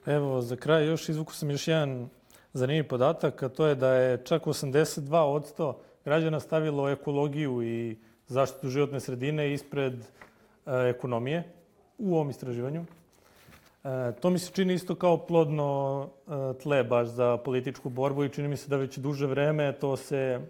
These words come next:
i koristi ekologija baš za, za političke poene, pa eto, e, da li mislite da može, da mogu projekti, recimo, kao što je sad, e, Jadar ili, ne znam, mini hidroelektrane i ovaj zagađen vazduh, da utiču isto na, na rezultate izbora?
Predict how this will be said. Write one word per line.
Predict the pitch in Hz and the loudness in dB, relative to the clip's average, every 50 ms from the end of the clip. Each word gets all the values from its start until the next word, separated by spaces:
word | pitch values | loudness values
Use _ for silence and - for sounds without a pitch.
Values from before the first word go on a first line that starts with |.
| - - - | -16 -16 -8
i | 170 135 | -8 -8
koristi | 123 - 147 143 147 151 147 - 131 123 | -6 0 2 2 2 2 0 -2 -6 -6
ekologija | 113 - 135 127 123 123 123 127 117 110 | -4 -4 -2 0 0 0 0 0 -2 -2
baš | 104 113 113 110 | 0 -2 -2 -2
za, | 107 104 113 110 110 110 107 107 - - - _ _ _ _ - - - - - | -2 -2 -2 -2 0 -2 -2 -6 -10 -20 -20 _ _ _ _ -20 -20 -20 -20 -12
za | - 127 131 | -4 -4 -4
političke | 123 131 127 135 127 143 131 - - 131 | -2 0 0 0 0 -2 -6 -6 -6 -6
poene, | - 135 123 131 151 160 160 151 156 | -2 0 0 2 2 2 0 -2 0
pa | - 143 143 | 0 2 2
eto, | 151 147 - 170 156 147 131 - - - - - - _ - - - - - - - _ _ - | 2 0 0 0 0 0 -2 -4 -10 -20 -20 -20 -20 _ -20 -20 -20 -20 -20 -20 -20 _ _ -6
e, | 165 147 151 147 | -2 0 0 2
da | 127 143 160 | 4 4 4
li | 160 170 | 4 4
mislite | 170 180 180 175 - - - 185 170 | 4 2 2 0 -2 -4 0 2 2
da | 147 156 165 | 4 4 4
može, | 160 160 160 180 196 180 143 135 147 147 135 127 | 4 4 4 4 4 4 2 2 2 2 2 2
da | 120 139 | 0 0
mogu | 147 165 165 160 | 0 0 -2 -2
projekti, | 156 - 160 165 165 160 165 - 151 | -4 -2 4 4 4 4 4 0 0
recimo, | 131 127 127 - 135 123 | 0 0 -2 -2 -6 -6
kao | 123 - 131 123 | -2 0 0 0
što | 123 - 143 | 0 0 -4
je | 120 | -4
sad, | - - - 135 120 107 104 104 | -4 0 0 0 0 0 -2 -10
e, | 104 - _ _ _ _ 190 143 123 120 117 117 | -16 -20 _ _ _ _ -8 -2 -2 0 0 2
Jadar | 120 127 131 127 120 120 123 120 120 120 | 4 4 4 4 4 4 4 4 4 2
ili, | 120 117 117 117 117 113 | 2 -2 0 -2 -2 -2
ne | 113 117 117 113 | -2 -2 -2 -2
znam, | 110 113 110 107 110 | -2 -4 -6 -6 -4
mini | 110 113 113 107 | -6 -6 -6 -6
hidroelektrane | - - 113 117 117 117 110 - - - 120 120 120 120 120 120 117 120 120 | -6 -6 -4 -4 -2 -4 -4 -6 -4 -2 -2 0 0 0 -2 -2 -2 -2 -2
i | 120 127 | 0 2
ovaj | 123 123 120 | 2 2 2
zagađen | 117 117 123 117 127 120 117 120 113 | 2 2 0 0 0 -2 -2 -2 2
vazduh, | 120 120 123 131 135 151 160 - - - _ _ _ _ _ | 4 4 4 2 0 -4 -4 -4 -8 -18 _ _ _ _ _
da | - 131 143 143 139 | -6 0 2 4 4
utiču | 143 139 139 - 143 - - 139 131 127 | 4 0 0 -4 -8 -6 -4 -2 -2 -2
isto | 123 127 - 139 | -2 -2 -4 -4
na, | 127 123 123 123 120 120 120 | -2 0 0 0 0 0 -2
na | 120 120 | -2 -4
rezultate | 117 113 113 110 - 123 110 - 120 | -4 -4 -8 -4 -2 -2 -2 -2 -6
izbora? | 107 104 107 104 - | -8 -8 -8 -12 -12